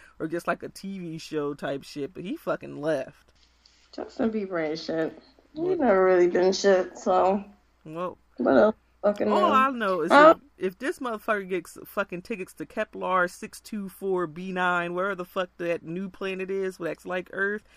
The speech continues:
Speaker 1: take me with you, 'cause I'm about sick of this motherfucker around here.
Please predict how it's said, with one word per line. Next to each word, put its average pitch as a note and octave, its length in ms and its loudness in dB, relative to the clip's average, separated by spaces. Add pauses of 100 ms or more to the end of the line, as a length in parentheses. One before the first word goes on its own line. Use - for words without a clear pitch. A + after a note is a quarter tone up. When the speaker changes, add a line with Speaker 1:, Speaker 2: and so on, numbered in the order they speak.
(180)
Speaker 1:
take G4 260 -4
me C#4 160 0
with F#3 320 -2
you, E3 100 -6
'cause D#3+ 200 -6
I'm G#3 100 0
about D3 240 0
sick - 240 -6
of E3+ 80 -8
this G3 240 -4
motherfucker D3 540 -8
around C#3 500 -6
here. F3+ 420 -6